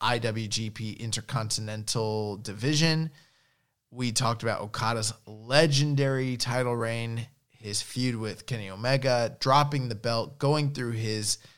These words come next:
haywire phase, his feud with Jay White, regaining his old self, regaining the belt. And then finally, we wound up here at the Double Gold Dash with,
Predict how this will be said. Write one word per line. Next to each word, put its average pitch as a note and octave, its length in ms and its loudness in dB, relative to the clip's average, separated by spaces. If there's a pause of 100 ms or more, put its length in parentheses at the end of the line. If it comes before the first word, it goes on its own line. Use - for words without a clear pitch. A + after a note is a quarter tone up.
(340)
haywire B2+ 600 6
phase, A2+ 680 4
his G#2+ 200 0
feud C#3 440 2
with A2+ 340 -6
Jay G2+ 240 -2
White, A#2 480 -2 (140)
regaining B2 640 0
his A2+ 240 -2
old A#2 240 0
self, B2 400 4
regaining A#2+ 560 -2
the G2 80 -10
belt. C#3 600 6 (640)
And B2+ 160 4
then C3+ 140 6
finally, D3+ 420 4
we A#2+ 360 0 (120)
wound B2 420 6
up C3+ 100 2
here C3 140 2
at A#2+ 80 0
the - 80 -8
Double A2+ 220 0
Gold G#2+ 260 -4 (400)
Dash A#2 560 4
with, A2 300 -6